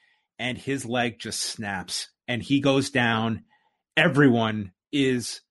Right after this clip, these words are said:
in shock at, first of all, how graphic this injury is. It's horrifying. Uh, I would advise,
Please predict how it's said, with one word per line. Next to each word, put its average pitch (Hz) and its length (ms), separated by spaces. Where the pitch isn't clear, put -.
in 156 140
shock 135 760
at, 123 320
first 226 360
of 127 80
all, 104 440
how 131 300
graphic 135 680
this 143 180
injury 127 580
is. 123 460
It's 143 340
horrifying. 131 1000
Uh, 107 420
I 127 140
would 120 340
advise, 127 880